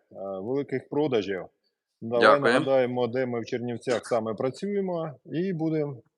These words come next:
Speaker 1: виглядати
Speaker 2: Ось, будь
Speaker 1: клієнтів.
Speaker 2: ласка, дивіться, ми знаходимося, вулиця Коломийська, один А, напроти автосалона Hyundai.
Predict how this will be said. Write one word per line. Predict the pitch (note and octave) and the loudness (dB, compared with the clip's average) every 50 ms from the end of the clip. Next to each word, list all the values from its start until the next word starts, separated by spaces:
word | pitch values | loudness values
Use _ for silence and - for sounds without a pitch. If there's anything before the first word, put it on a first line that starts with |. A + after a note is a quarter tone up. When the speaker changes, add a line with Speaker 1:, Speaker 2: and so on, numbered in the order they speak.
| _ _ _ _ _ _ _ _ _ _ _ _ - | _ _ _ _ _ _ _ _ _ _ _ _ 2
Speaker 1:
виглядати | B2 D3 C#3+ D3 D3+ C#3+ D#3 D3+ D3+ E3 | 6 6 8 8 8 8 6 6 6 6
Speaker 2:
Ось, | F#3+ | 4
будь | F#3 | 4
Speaker 1:
клієнтів. | D#3+ D#3 D#3+ D#3+ G3 | 6 2 4 8 8
Speaker 2:
ласка, | F#3+ F#3+ F#3+ - G#3+ E3+ E3+ D#3+ - - _ _ - G#2+ _ - A#2 | 8 8 6 2 2 4 4 2 2 -2 _ _ -20 -20 _ -6 0
дивіться, | C#3 D3+ E3+ F3 E3+ E3 - D3+ | 2 4 6 4 4 4 2 2
ми | D#3 F3+ F#3+ | 6 6 4
знаходимося, | F3 D#3+ E3+ D#3+ - F3 F3+ E3+ D#3 D#3 C#3+ - - D3 C3+ C3+ - - _ - | 4 4 0 2 6 6 6 6 4 0 -4 -2 2 2 2 2 0 -8 _ -4
вулиця | C#3+ F#3 G#3 F#3+ E3+ - - D3 | 2 4 6 6 4 4 2 0
Коломийська, | B2+ - D3+ C#3+ D3+ E3+ F#3+ A3 G#3+ G#3+ - - - - F3 D#3+ | 2 2 2 2 2 4 4 2 2 2 0 -4 0 4 4 4
один | D3+ D3 D#3+ E3+ D#3 D#3 - | 6 4 4 2 2 2 4
А, | - E3+ F#3 F#3 F#3 F3+ - - _ _ _ _ _ _ _ _ _ _ _ _ _ _ _ - | 6 8 8 8 6 4 0 -18 _ _ _ _ _ _ _ _ _ _ _ _ _ _ _ -2
напроти | - D#3 D#3+ D3+ D#3+ F3+ F#3+ F#3 - E3+ | 4 4 4 4 6 4 4 6 6 6
автосалона | D#3+ D3+ C#3+ - D#3+ D#3 - F3 E3 E3 D#3+ D#3 D#3+ D3 | 4 4 4 2 -4 -2 0 0 2 4 2 2 2 0
Hyundai. | C#3 - D3+ D3 D#3+ D#3 G3 G3+ G3 F#3+ E3 | -2 -2 -4 -2 2 4 6 6 6 4 2